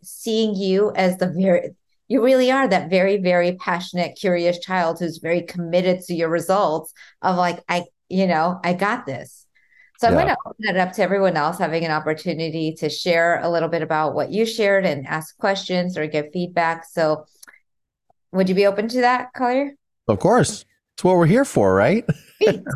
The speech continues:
Speaker 2: <laughs> We're growing and learning. This is,
Speaker 1: I love
Speaker 2: this is
Speaker 1: it.
Speaker 2: fabulous.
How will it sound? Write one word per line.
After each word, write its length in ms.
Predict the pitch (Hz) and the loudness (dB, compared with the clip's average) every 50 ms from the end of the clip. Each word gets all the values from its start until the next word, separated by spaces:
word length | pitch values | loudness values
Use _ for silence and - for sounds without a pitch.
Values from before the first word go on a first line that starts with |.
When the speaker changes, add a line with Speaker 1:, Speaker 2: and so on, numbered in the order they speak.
| - - - - | -10 -12 -16 -18
Speaker 2:
<laughs> 320 | - - - - - - | -16 -16 -16 -16 -6 -2
We're 100 | - 127 | 0 2
growing 480 | 123 117 127 151 160 175 190 196 196 185 | 4 4 6 6 6 6 6 6 6 4
and 140 | 175 165 147 | 4 4 4
learning. 480 | 151 151 165 180 147 107 80 67 69 - - _ - | 4 4 4 4 4 2 2 -2 -4 -8 -10 _ -6
This 160 | 104 - - | -2 0 2
is, 100 | 120 160 | 2 2
Speaker 1:
I 140 | 156 156 156 | 2 0 -2
love 320 | 156 147 151 156 160 190 | -2 -2 -2 0 0 0
Speaker 2:
this 60 | 226 202 | 0 0
is 40 | 175 | 0
Speaker 1:
it. 40 | 139 | 2
Speaker 2:
fabulous. 600 | 147 165 151 120 92 82 78 - - - - | 2 2 2 2 0 0 0 -2 -6 -12 -18